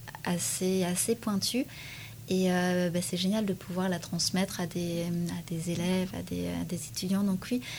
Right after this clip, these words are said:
Et puis en plus, on a quand même cette chance en, en région centre d'avoir un lycée qui, euh, bah, qui, qui forme, euh, à un B T S, à un B T S, à, à un bac pro, euh, photo.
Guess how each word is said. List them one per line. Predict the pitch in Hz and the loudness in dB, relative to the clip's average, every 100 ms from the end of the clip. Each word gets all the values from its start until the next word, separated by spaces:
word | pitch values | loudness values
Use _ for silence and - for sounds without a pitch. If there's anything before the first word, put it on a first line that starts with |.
| - - - | -10 -8 -4
Et | |
puis | 180 175 | 0 0
en | |
plus, | 170 254 | 2 2
on | 208 | 4
a | |
quand | 180 190 | 4 4
même | 202 | 4
cette | 185 | 4
chance | 180 - 202 196 | 2 4 4 4
en, | 170 | 2
en | 170 190 - - | 0 -2 -2 -4
région | - 165 165 170 | -2 -2 0 0
centre | - 233 247 | 4 4 6
d'avoir | 202 175 180 190 | 4 4 2 2
un | 175 | 2
lycée | 165 - - 202 - - | 2 0 2 0 -2 -10
qui, | - 208 190 | -4 0 4
euh, | 190 180 190 185 | 4 4 0 0
bah, | - - | -2 -2
qui, | - 180 170 170 165 160 156 - - - - | -6 -4 -2 -2 0 0 -2 -10 -14 -16 -14
qui | - 185 | -6 -4
forme, | - 214 269 226 180 208 - - 262 | 2 4 8 8 8 2 -10 -12 -6
euh, | 175 160 - - - - | -4 -4 -4 -4 -6 -4
à | |
un | 185 | -2
B | 180 151 | 0 0
T | - | 0
S, | 185 190 - 175 | 0 0 -2 0
à | 180 | 2
un | 165 | 2
B | 170 | 0
T | - | -4
S, | - - | -4 0
à, | 190 185 190 - 226 - - - | 2 2 0 -2 -8 -12 -10 0
à | 196 | 2
un | 180 | 4
bac | 196 202 | 4 0
pro, | - 226 220 - - - | 4 6 6 0 -10 -6
euh, | 180 170 185 - | -4 -4 -6 -6
photo. | - 294 | -2 -2